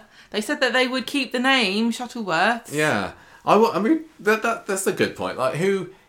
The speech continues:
Speaker 2: who is supposed to be getting this, um, Shuttleworth,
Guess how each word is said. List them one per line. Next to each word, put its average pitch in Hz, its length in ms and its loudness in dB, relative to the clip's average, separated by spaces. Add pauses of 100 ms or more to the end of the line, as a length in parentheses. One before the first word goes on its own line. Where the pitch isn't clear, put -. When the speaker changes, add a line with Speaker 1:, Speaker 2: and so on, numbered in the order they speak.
Speaker 2:
who 180 240 0
is 170 160 0
supposed 156 300 -2
to 147 80 -2
be 139 120 -4
getting 104 640 -2
this, 101 340 -2
um, 95 360 -4
Shuttleworth, 98 880 -2